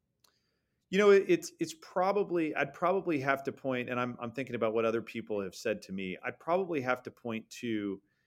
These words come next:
um, it's hard to bring it down to one, but I'd probably bring it down to two things. It's the willingness to work really hard, 'cause some people say, "Are you smart or you work hard?" And I'm like, "Well, I can't do anything about how smart I am, so I'll just work really hard and hope that I'm smart enough to catch up,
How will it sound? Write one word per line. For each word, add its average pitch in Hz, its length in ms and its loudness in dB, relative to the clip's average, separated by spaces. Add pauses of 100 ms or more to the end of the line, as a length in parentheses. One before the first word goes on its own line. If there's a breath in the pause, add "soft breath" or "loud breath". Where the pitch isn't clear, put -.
(260)
um, 98 480 -2 (1040)
it's - 80 -14
hard 170 220 2
to 135 40 -4
bring 147 140 2
it 139 80 -2
down 127 140 2
to 110 60 2
one, 104 280 -2
but 123 100 0
I'd 123 140 4
probably 165 240 4
bring 156 200 0
it 143 120 -4
down 131 180 2
to 110 120 -10
two 139 260 -6
things. 107 480 -4
It's 117 260 -4
the 120 160 -4
willingness 147 600 -2
to - 140 -4
work 120 360 -4
really 131 200 0
hard, 101 380 -2
'cause 120 180 -4
some 151 140 -4
people 143 260 -2
say, 117 180 0
"Are 110 60 4
you 113 120 -2
smart 143 320 0
or 135 80 2
you 117 120 -2
work 117 220 0
hard?" 104 240 0
And 113 140 -6
I'm 110 100 -6
like, 107 220 -2 (120)
"Well, 120 380 0
I 113 60 -6
can't 135 260 -6
do 127 100 -4
anything 123 300 -4
about 101 260 0
how 101 120 -4
smart 113 320 -2
I 117 60 4
am, 120 180 -2
so 117 120 -4
I'll 110 60 2
just 110 220 -8
work 110 240 0
really 113 180 0
hard 113 380 2
and 107 100 -10
hope 110 240 -2
that 110 100 -2
I'm 104 120 -4
smart 107 300 -4
enough 104 260 -4
to - 80 -20
catch 104 320 -4
up, 101 160 0